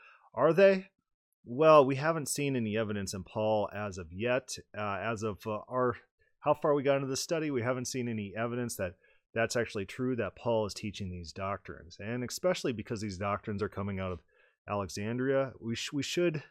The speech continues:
view them with a little bit of skepticism. Paul was not from Alexandria. Paul was, uh, Israelite. He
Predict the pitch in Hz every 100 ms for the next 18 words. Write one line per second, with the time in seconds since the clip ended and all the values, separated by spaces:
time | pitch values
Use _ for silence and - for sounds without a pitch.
0 | - 110 117 139 123 107 104 104 104 104
1 | 135 110 95 - 104 98 95 - 95 -
2 | 90 - - _ - 139 135 123 127 -
3 | 139 113 90 85 92 85 78 76 - 120
4 | 131 135 127 127 131 - 110 113 113 131
5 | 139 117 92 87 82 90 117 117